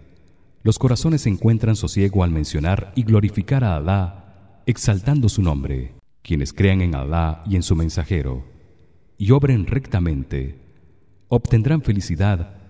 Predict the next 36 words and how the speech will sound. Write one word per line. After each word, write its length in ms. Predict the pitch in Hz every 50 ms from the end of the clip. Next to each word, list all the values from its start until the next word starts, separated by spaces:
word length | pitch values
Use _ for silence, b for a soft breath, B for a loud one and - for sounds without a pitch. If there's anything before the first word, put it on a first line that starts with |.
| - - - -
y 120 | 120 135
un 140 | 165 170 156
hermoso 460 | 120 92 90 101 135 143 131 - 123
destino 500 | 110 107 92 - - 123 131 135 127 123
en 120 | 123 120 117
el 120 | 107 104
paraíso. 800 | - 117 104 98 87 76 67 65 - - 67 64 60 62 - - - - -
Del 200 | 107 101 127 139
mismo 280 | 170 180 - - 107
modo 340 | 95 95 98 107 107 104 101
que 80 | - 87
enviamos 480 | 76 71 85 92 95 95 98 92 -
mensajeros 580 | - 80 76 - 85 - - 95 90 90 90 -
con 160 | - 92 90 90
anterioridad 680 | 82 80 - 76 80 78 71 67 69 73 92 107 104
a 120 | 98 - -
ti, 300 | - 143 131 62 60 - - - - - - - _ _ _ -
oh 200 | 95 101 104 107
Muhammad, 800 | 107 110 110 104 110 98 80 67 67 67 69 65 65 65 65 65 - - - - - - _ _ _ _ _ _ _ _ _ _ _ _ _ - - -
te 140 | - 131
hemos 240 | 165 175 170 147 -
enviado 460 | 107 90 80 82 101 117 117 104 95
a 60 | 80 90
una 240 | 117 127 117 98
comunidad 760 | 90 - 98 87 80 69 69 69 90 92 92 82 78 85 - - - - - - - - - -
que 120 | 123 117
vio 160 | 107 143 160
pasar 360 | - 120 101 - 123 117 - - 117
antes 420 | 120 120 117 117 131 113 - - -
a 80 | 98
otras 380 | 98 120 117 110 131 120 107 -
comunidades, 840 | - 113 110 107 104 98 90 90 76 69 67 67 67 65 - - - - - - _ _ _ - _ _ _ _ _ - _ -
para 180 | 80 78 78
que 120 | - - 78
les 160 | 78 - -
recites 760 | 76 - 76 - - 110 101 - 104 92 85 - - - -